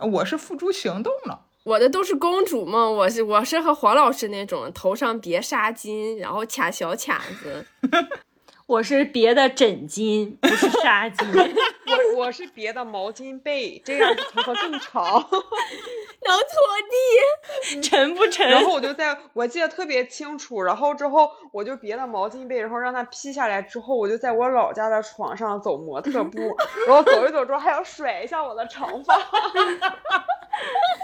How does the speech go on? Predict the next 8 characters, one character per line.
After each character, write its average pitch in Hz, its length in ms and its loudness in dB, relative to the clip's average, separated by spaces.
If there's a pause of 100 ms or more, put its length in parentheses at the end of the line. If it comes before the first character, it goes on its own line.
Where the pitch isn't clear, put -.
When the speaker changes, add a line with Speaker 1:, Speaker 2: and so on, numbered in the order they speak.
(560)
Speaker 2:
黄 269 180 2
老 330 140 6
师， 330 180 -4
你 311 160 0
的 294 140 4
明 285 260 2
星 370 180 0
梦？ 381 320 0